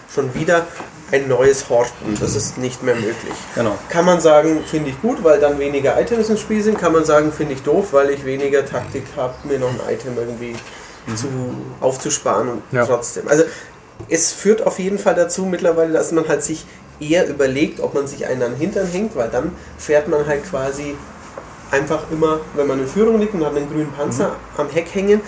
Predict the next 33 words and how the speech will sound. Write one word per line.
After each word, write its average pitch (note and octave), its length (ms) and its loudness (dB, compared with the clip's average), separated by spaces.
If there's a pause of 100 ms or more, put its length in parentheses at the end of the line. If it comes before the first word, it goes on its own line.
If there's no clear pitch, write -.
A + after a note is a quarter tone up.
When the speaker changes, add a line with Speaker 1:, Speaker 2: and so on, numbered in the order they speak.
(200)
Speaker 1:
dann C3 100 -4
fährt D3 180 2
man D3+ 120 4
durch C3+ 100 0
die - 80 -6
Itemfelder C#3+ 540 0
durch C#3+ 200 2
und D3+ 80 -4
es B2+ 180 -6
bringt C3+ 280 -4
einem A#2 160 -2
gar G2+ 260 -2
nichts. - 460 -10
Speaker 2:
Mhm. A#2+ 300 -10
Speaker 1:
Bisher D#3+ 360 2
hat D3+ 140 0
man C#3 140 0
dann B2+ 180 -2
immerhin D#3 380 4
noch D3 260 2
einmal C#3+ 380 2
schönes C#3 360 0
ein-, B2 240 -4
einsammeln E3 460 0
können, D#3 160 2
wenn's - 160 0
dann C3 140 0
nur, C3+ 180 4
Speaker 3:
Mhm. A#2 100 -2
Speaker 1:
nur D3 100 2
eine C3 120 2
Banane A#2+ 420 2
war, C3+ 220 2